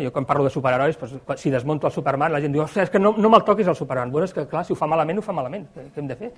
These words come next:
D'acord? Però no passa res, eh? Podem seguir veient les pel·lícules i passant-s'ho bé de totes maneres, eh? Bueno, bé, aquí lo, us comentava simplement aquesta idea de que l'astronomia ja és de per si una, una ciència que és molt atractiva. De fet, quan publi-, els diaris publiquen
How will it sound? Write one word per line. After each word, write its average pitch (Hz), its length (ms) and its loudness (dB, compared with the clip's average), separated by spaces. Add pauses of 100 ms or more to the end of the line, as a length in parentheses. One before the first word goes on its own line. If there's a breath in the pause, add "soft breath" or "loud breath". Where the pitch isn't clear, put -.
(320 soft breath)
D'acord? 151 300 -12
Però 143 80 -2
no 185 80 8
passa 180 240 4
res, 131 180 2
eh? 180 60 -4
Podem 160 240 -2
seguir 156 220 0
veient 147 180 0
les 127 80 -6
pel·lícules 151 320 -4
i 127 60 -12
passant-s'ho 123 280 -8
bé 127 140 -6
de 123 80 -12
totes 110 160 -12
maneres, 107 300 -16
eh? 214 100 -14 (560 soft breath)
Bueno, 151 220 4 (340 soft breath)
bé, 180 80 6
aquí 190 220 6
lo, 196 80 6 (240)
us 151 100 -10
comentava 165 380 4
simplement 165 340 0
aquesta 156 540 4
idea 160 220 2
de 165 80 0
que 156 60 -2
l'astronomia 156 520 2
ja 165 100 4
és 175 60 4
de 180 100 2
per 170 140 4
si 170 160 -2
una, 151 140 2 (1200 soft breath)
una 151 240 4
ciència 175 320 2
que 160 140 0
és - 20 -4
molt 156 160 6
atractiva. 143 480 0
De 127 80 -6
fet, - 80 -2
quan 170 160 0
publi-, 165 240 -4
els 143 160 -6
diaris 185 240 0
publiquen 170 320 -2